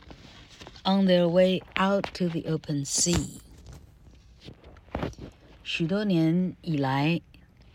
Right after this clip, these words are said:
人们不断地追捕鲸鱼，要利用它的油脂，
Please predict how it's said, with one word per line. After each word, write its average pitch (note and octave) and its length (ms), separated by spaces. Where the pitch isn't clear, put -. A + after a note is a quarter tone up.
人 D#3+ 180
们 F#3 240
不 E3 140
断 F#3+ 240
地 D3+ 220
追 G#3 220
捕 B2+ 380
鲸 F3 260
鱼， D#3 360
要 F3 200
利 D#3+ 240
用 D#3 240
它 D3+ 200
的 C#3+ 280
油 F3+ 260
脂， - 280